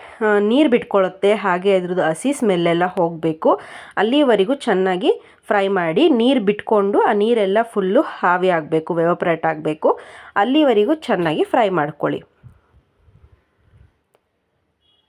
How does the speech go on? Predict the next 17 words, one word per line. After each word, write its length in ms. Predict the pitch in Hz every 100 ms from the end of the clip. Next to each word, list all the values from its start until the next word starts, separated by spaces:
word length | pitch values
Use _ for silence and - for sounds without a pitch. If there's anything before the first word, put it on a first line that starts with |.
| _ _
ನಾವು 260 | 202 202 202
ಈಗ 180 | 220 202
ಮಟನ್ನೆಲ್ಲ, 720 | 196 190 190 220 220 208 202 202 -
ಆ, 140 | 185 175 175 - - _ -
ಆ, 460 | 180 180 175 175 170
ಸಾಲ್ಟ್ 380 | 170 208 214 208
ಹಾಕಿ 200 | 196 202
ಬಿಡ್ತೀವಲ್ವ, 640 | 175 170 196 170 156 160 240 -
ನೀರು 240 | 208 196 170
ಬಿಟ್ಕೊಂಡಕ್ಕೆ 880 | 170 - 175 165 160 160 - 165 165
ಡ್ರೈ 280 | 165 165
ಆಗೋ 240 | 170 165 165
ತನಕ, 320 | 165 160 160 269 - - -
ಅದೇ 280 | 180 180 208
ರೀತಿ 300 | 185 156 262
ಇದನ್ನು 380 | 370 196 185 185
ಕೂಡ 220 | - 160